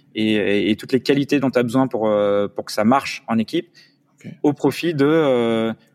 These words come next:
Speaker 1: au profit de, d'organisation et de comment est-ce que tu fais une, une équipe qui performe, une, une boîte qui performe et qui a, en, qui est centrée sur l'humain, qui met un, un environnement qui est bienveillant, qui permet aux gens de s'épanouir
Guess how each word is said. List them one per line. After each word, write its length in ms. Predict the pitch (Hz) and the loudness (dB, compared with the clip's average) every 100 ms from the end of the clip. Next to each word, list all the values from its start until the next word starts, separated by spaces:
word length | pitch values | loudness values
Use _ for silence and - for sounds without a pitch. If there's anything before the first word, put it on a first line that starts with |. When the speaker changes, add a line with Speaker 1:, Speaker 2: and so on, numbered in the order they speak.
| - | -6
Speaker 1:
au 80 | 127 | -6
profit 360 | - 131 - 147 | -2 -4 -2 2
de, 180 | 123 | 2
d'organisation 920 | 120 131 139 135 131 127 120 147 156 165 127 | 4 2 2 0 2 2 0 -6 -8 -8 -6
et 80 | |
de 100 | 117 | -4
comment 240 | 113 131 135 | -2 0 0
est-ce 100 | 131 | -2
que 60 | 127 | -8
tu 120 | 127 | -8
fais 220 | - 139 | -2 0
une, 100 | 127 | 2
une 240 | 113 110 120 | 2 2 2
équipe 240 | 123 160 | 0 -6
qui 120 | - | -8
performe, 500 | 123 131 - 143 147 | -2 -2 0 0 2
une, 140 | 131 120 | 2 2
une 320 | 107 110 113 | 2 0 0
boîte 180 | 110 143 | 0 0
qui 140 | - | -2
performe 460 | - 123 - 147 170 - - - | -2 -2 0 0 -2 -10 -20 -6
et 80 | 113 | -2
qui 100 | 123 | 0
a, 300 | 117 113 113 | 2 2 2
en, 160 | 117 113 | 2 0
qui 160 | - | -2
est 20 | |
centrée 300 | 117 113 131 | -4 -4 -4
sur 180 | 120 110 | -4 -2
l'humain, 380 | 113 135 147 143 | 0 2 0 -2
qui 120 | - | -4
met 220 | 117 113 110 | -2 0 0
un, 300 | 107 104 98 - - | -2 -4 -8 -18 -4
un 100 | 123 | 0
environnement 420 | 127 127 127 135 131 | 2 4 4 2 0
qui 80 | |
est 60 | 123 | 0
bienveillant, 480 | 120 131 127 127 135 | 2 2 2 0 -2
qui 100 | - | -2
permet 220 | 117 120 | 0 2
aux 80 | 113 | 2
gens 100 | 120 | 0
de 40 | |
s'épanouir 420 | 127 113 120 135 | -2 0 2 0